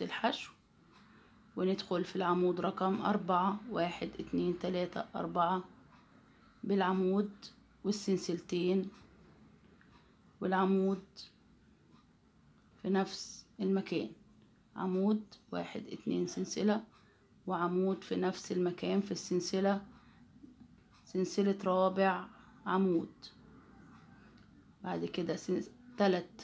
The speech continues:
سلاسل غرزة حشو،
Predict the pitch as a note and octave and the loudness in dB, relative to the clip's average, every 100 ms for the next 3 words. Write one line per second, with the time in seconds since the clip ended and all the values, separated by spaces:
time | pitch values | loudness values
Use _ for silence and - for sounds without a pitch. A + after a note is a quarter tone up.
0 | - - - F#3 F#3+ G#3 - C#4 D4+ - | -20 -12 -4 0 2 0 0 -2 -2 -10
1 | - - - - - - - - - - | -18 -20 -20 -18 -20 -20 -20 -20 -20 -20
2 | - - - - - - F#3+ E3 - - | -20 -20 -20 -20 -8 -2 0 -2 -8 -2
3 | - A3 - | 4 4 4